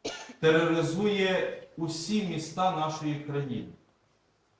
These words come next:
І ваше місто неодноразово піддавалося ракетним атакам з боку Російської Федерації. І у вашому місті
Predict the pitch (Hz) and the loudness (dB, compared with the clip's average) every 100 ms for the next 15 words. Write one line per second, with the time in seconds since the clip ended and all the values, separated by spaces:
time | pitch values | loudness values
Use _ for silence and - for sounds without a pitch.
0 | _ _ 156 151 196 196 185 180 190 196 | _ _ 0 8 8 8 4 0 0 -4
1 | - 170 165 165 160 160 156 156 170 185 | -4 -4 0 4 4 4 4 2 2 0
2 | 185 180 156 156 156 175 175 160 160 160 | -2 -2 0 2 4 6 4 2 0 -2
3 | 160 160 - _ _ - 123 143 165 175 | -2 -6 -16 _ _ -6 0 2 2 2
4 | 175 175 170 156 151 151 185 190 117 - | 2 0 -2 -2 -2 0 2 2 2 -6
5 | - - _ _ _ _ _ - 117 120 | -10 -18 _ _ _ _ _ -18 -8 0
6 | 180 180 170 165 - - - - _ _ | 2 4 2 2 0 -6 -14 -20 _ _
7 | 113 135 139 170 151 156 151 147 151 147 | -6 -6 -4 -4 -4 -2 0 0 -2 -2
8 | 151 139 - - - - _ _ _ _ | 0 2 0 -4 -14 -20 _ _ _ _
9 | _ _ _ _ _ _ _ 139 151 175 | _ _ _ _ _ _ _ 0 4 6
10 | 214 208 202 196 190 196 185 - - 175 | 6 4 0 -2 -2 -2 -4 -6 -4 -2
11 | 151 - | -2 -4